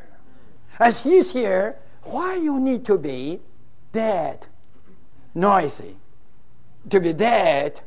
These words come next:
much stirred up, to be that much bothered? You don't need. The Lord is near.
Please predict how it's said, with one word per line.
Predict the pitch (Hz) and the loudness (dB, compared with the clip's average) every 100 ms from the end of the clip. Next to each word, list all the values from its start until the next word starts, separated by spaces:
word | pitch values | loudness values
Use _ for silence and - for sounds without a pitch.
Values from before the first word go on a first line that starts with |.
| - | -10
much | - 196 226 170 - - | -2 2 2 2 -2 -10
stirred | - - 208 | -2 4 4
up, | 196 240 - - - - - | 4 0 -2 -10 -12 -12 -6
to | - 185 | -2 2
be | 180 | 2
that | 214 - | 4 2
much | 226 208 175 170 139 | 2 2 0 -4 -2
bothered? | 160 170 160 196 - - - - - - | 0 0 -2 -4 -6 -10 -12 -12 -12 -8
You | 269 | -6
don't | 311 311 | -4 -4
need. | 339 139 - - - - - | -6 -8 -10 -12 -12 -10 -8
The | 120 | -6
Lord | 107 113 | -6 -6
is | 139 - | -8 -8
near. | 240 277 277 214 | -6 -6 -8 -10